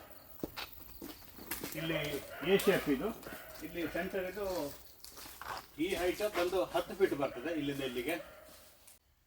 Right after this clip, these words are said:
ಇಲ್ಲಿ ಒಳಗೆ ಬಂದಾಗ ಬಿಸಿ ತಡ್ಕೊಳ್ಲಿಕ್ಕೆ ಮತ್ತೆ ಆಗುದಿಲ್ಲ, ಹಾಗೆ ಅದಕ್ಕೋಸ್ಕರ ಈಗ ಅಲ್ಲಿ ಮೈನ್ ಡೋರು, ಇಲ್ಲಿಗ ಇನ್ನೊಂದು ಚಿಕ್ಕ ಒಂದು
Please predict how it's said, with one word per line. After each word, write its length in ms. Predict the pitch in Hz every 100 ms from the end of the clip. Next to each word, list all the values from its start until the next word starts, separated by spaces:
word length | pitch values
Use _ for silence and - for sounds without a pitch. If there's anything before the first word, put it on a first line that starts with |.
| -
ಇಲ್ಲಿ 500 | 143 160 160 156 147 147
ಒಳಗೆ 220 | 160 175
ಬಂದಾಗ 320 | 180 175 170 175 170 165 143
ಬಿಸಿ 240 | 320 - 294
ತಡ್ಕೊಳ್ಲಿಕ್ಕೆ 520 | 156 294 170 170 165
ಮತ್ತೆ 180 | 160 156
ಆಗುದಿಲ್ಲ, 380 | 151 143 156
ಹಾಗೆ 520 | 156 151 151 147 - - - -
ಅದಕ್ಕೋಸ್ಕರ 600 | 147 - - 156 214 294
ಈಗ 100 | 139
ಅಲ್ಲಿ 280 | 139 160
ಮೈನ್ 300 | 165 160 175
ಡೋರು, 520 | 156 139 170 202 - - 147
ಇಲ್ಲಿಗ 240 | 160 156
ಇನ್ನೊಂದು 640 | 156 156 151 147 143 135
ಚಿಕ್ಕ 260 | - 151 -
ಒಂದು 680 | 156 143 - 269 254 262